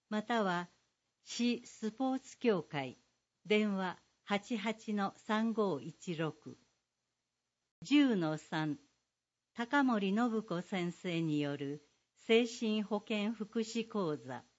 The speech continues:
一、講話。気持ちが楽になるコミュニケーションとは。二、お困りごと相談。日時、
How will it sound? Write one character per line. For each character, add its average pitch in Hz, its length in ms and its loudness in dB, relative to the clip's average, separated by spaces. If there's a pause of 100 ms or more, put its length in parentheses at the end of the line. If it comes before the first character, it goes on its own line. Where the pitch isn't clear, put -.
(1400)
一、 208 480 -6 (220)
講 196 320 0
話。 170 220 -4 (680)
気 240 140 2
持 254 180 4
ち 262 160 -4
が 233 160 2
楽 233 320 0
に 254 160 4
な 185 180 2
る 156 120 -2
コ 185 200 -2
ミ 208 140 4
ュ - 20 4
ニ 220 160 2
ケ 214 240 0
ー 180 40 -2
シ - 160 -8
ョ 147 100 -2
ン 151 80 -2
と 160 200 -6
は。 131 180 -8 (880)
二、 208 300 0 (460)
お 208 120 0
困 254 340 2
り 247 140 2
ご 226 160 0
と 220 200 -2
相 185 340 -2
談。 123 320 -8 (1200)
日 226 440 -2
時、 - 280 -8